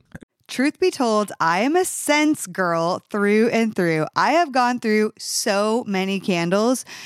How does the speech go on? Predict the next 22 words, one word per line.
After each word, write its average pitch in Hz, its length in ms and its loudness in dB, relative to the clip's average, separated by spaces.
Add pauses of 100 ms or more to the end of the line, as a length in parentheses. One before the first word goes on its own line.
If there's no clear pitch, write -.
(200)
J 202 220 2
J 320 140 2
has 294 140 0
looked 247 160 0
at 226 280 2
our 165 160 2
monthly 175 300 -2
budget 175 360 0
multiple 165 480 -2
times 170 420 -2
and 175 280 -4
gasped 190 520 -2
at 170 140 0
the 170 160 0
amount 170 400 0
<laughs> - 40 -18
I 185 40 0
have 170 500 0
spent. - 380 -4
Okay, 170 360 -2
true 180 200 -2
story. 156 400 -4